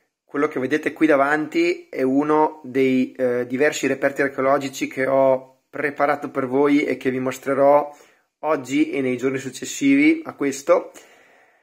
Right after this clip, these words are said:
Eh, preparatevi appunto perché, perché ho trovato delle chicche interessanti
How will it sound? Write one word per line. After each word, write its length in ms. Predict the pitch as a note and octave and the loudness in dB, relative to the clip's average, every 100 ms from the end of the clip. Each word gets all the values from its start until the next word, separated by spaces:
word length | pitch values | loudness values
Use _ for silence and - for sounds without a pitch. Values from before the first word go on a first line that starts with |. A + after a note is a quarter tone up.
| _ _ _ _ | _ _ _ _
Eh, 1500 | - C#3 C3 C3 C3 C3 C3 B2+ B2+ B2+ B2 B2 A#2 A#2 A#2 - | -12 -6 -4 -2 -2 -2 -2 -4 -4 -6 -8 -10 -10 -14 -18 -10
preparatevi 580 | - - C#3+ E3 C#3 | -6 0 2 2 0
appunto 360 | C3 C3 D#3 D3+ | -2 -2 -2 -2
perché, 680 | D3 C#3+ - D#3 D#3 D3+ D3 | -4 -6 2 4 6 4 2
perché 220 | - - | -2 -8
ho 40 | C#3 | -6
trovato 240 | C#3+ C#3 | -4 -2
delle 200 | D3+ C3+ | 0 0
chicche 260 | C3+ C3+ C#3 | -2 -4 -4
interessanti 1040 | C3 C3 - C#3+ D3 C#3 D3+ E3 - - | -6 -8 -2 0 0 0 2 2 0 -16